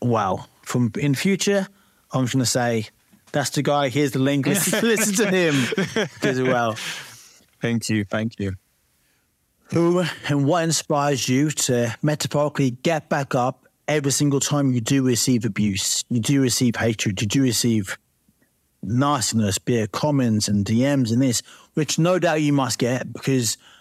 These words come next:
Speaker 1: I went through a few coup-, a few years where I'd post, similar to you actually, not every single day, but I'd post often during Black History Month,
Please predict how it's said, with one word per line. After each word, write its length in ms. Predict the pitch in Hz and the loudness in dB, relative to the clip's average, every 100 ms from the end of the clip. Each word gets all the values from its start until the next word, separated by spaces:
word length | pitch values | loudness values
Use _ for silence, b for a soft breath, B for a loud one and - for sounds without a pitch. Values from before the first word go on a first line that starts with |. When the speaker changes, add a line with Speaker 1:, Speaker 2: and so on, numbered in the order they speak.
| B 131 | B -4
Speaker 1:
I 140 | 127 | 0
went 180 | 135 120 | 0 0
through 360 | 139 131 127 | 0 0 0
a 60 | 117 | -2
few 220 | - 135 | 0 0
coup-, 200 | 113 123 | 0 -4
a 80 | - | -4
few 160 | - 143 | -2 0
years 380 | 131 135 123 123 | 2 2 0 0
where 120 | 120 | 0
I'd 380 | 123 135 117 - | 0 -2 -4 -4
post, 360 | 135 127 - | -2 0 0
similar 180 | 226 254 | 0 2
to 140 | 214 262 | 2 0
you 80 | 247 | 0
actually, 480 | - - 175 202 B B B 165 | 0 0 0 0 B B B 0
not 140 | 190 | 0
every 140 | 180 | 2
single 280 | 160 190 180 | 0 2 2
day, 240 | 156 165 180 | 0 0 0
but 140 | 156 | 0
I'd 180 | 151 - | -2 -2
post 380 | - 156 135 - | -2 0 0 0
often 540 | 135 - 147 131 120 | -2 0 0 2 0
during 240 | 110 127 117 | 0 0 0
Black 220 | 135 - | -2 -2
History 260 | 156 - | -2 0
Month, 280 | 131 127 127 | 0 0 -4